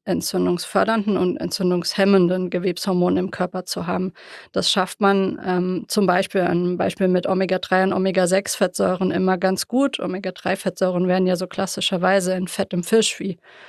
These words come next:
Lachs, Hering oder Makrele drin oder auch im Algenöl,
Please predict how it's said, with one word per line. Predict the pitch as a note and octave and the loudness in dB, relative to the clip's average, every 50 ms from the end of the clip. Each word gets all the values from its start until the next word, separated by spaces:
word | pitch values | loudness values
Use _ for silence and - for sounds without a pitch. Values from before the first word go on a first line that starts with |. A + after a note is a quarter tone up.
| - - - | -10 -4 0
Lachs, | G3 G3 G#3 G3+ - - - - - | 0 0 0 -2 -4 -8 -8 -4 2
Hering | F#3+ F#3+ G#3 G#3+ F#3+ F#3+ F3+ F#3 - | 4 6 6 6 4 2 2 0 -2
oder | F3+ F3+ F3+ | -2 -4 -4
Makrele | F3+ F3+ F3 - - G3+ G#3+ G#3 A3 G#3 | -4 -4 -6 -6 -2 0 0 2 0 0
drin | - - - G3 G3 G3+ | -2 0 2 2 2 2
oder | F#3+ - F#3 F3+ D#3+ | -2 -2 -2 -2 -2
auch | D#3+ - - | -4 -4 -4
im | F3 E3+ | -4 -2
Algenöl, | - F#3 E3+ F3 G3+ G3+ G3 F3 - F#3 F#3 F#3 | -2 0 2 2 4 2 2 2 2 2 2 2